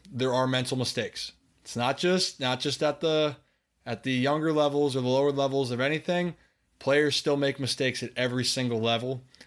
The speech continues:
I'm sure, though, I'm sure Bo had a conversation with, uh, with the, the coaching staff about that,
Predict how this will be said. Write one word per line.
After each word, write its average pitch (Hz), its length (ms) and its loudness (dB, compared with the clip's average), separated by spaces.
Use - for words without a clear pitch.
I'm 135 160 0
sure, 160 300 2
though, 143 520 4
I'm 120 60 -6
sure 135 180 -2
Bo 123 240 2
had 123 160 2
a 120 40 -2
conversation 113 880 -2
with, 110 380 -2
uh, 107 460 0
with 123 200 -6
the, - 200 -6
the 131 80 -6
coaching 110 380 -2
staff 107 320 -2
about 104 320 -4
that, 101 320 -4